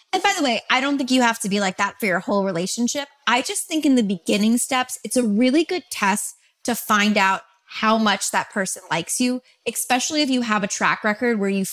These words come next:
you feel like if you're, and I felt like this, like, before I started doing that, I was like,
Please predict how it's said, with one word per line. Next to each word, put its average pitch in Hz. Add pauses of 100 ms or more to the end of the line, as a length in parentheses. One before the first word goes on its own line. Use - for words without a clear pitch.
you 196
feel 208
like 185 (300)
if 226
you're, 262
and 233
I 269
felt 440
like 302
this, -
like, 214
before 240
I 294
started 254
doing 302
that, 208
I -
was 196
like, 196